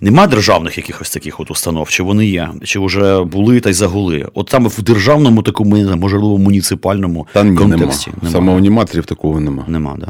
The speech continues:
Speaker 2: Ні, ні, ні. Та то херня,
Speaker 1: Але ж,
Speaker 2: що
Speaker 1: е, це ж не перша спроба самоорганізації була, от то, що ти сказав.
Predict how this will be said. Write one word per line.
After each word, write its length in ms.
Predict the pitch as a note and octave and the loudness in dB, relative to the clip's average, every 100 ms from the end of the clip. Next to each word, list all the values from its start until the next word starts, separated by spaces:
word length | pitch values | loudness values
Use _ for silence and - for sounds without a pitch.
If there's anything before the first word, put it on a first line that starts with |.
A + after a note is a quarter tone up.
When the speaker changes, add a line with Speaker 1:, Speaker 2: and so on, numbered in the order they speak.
| F2+ - | -14 -8
Speaker 2:
Ні, 140 | D3 | -6
ні, 160 | C#3+ C#3 | -4 -6
ні. 140 | C3+ - _ - - _ _ _ _ _ | -10 -14 _ -20 -20 _ _ _ _ _
Та 80 | - | 0
то 80 | D3 | 0
херня, 220 | - - | 4 4
Speaker 1:
Але 100 | F2 | 4
ж, 180 | E2 - | 2 0
Speaker 2:
що 500 | G2+ A2 G#2+ D#2 D2+ | 0 2 2 0 -2
Speaker 1:
е, 40 | C#3+ | 0
це 120 | C3 | 0
ж 80 | A2+ | 2
не 60 | |
перша 300 | B2+ G3+ - | 2 0 0
спроба 380 | - - G#2+ F#2 | -4 0 0 0
самоорганізації 880 | - F#2 F2+ F2+ F2+ F2+ E2 - E2 | 0 0 0 -2 -2 -2 -4 -4 -6
була, 260 | D#2 D#2+ D#2+ | -6 -4 -4
от 180 | D#2 D2+ | -4 -8
то, 80 | |
що 140 | D2+ D2+ | -8 -8
ти 120 | D2+ | -8
сказав. 420 | - D#2 D2+ C#2+ | -8 -6 -6 -8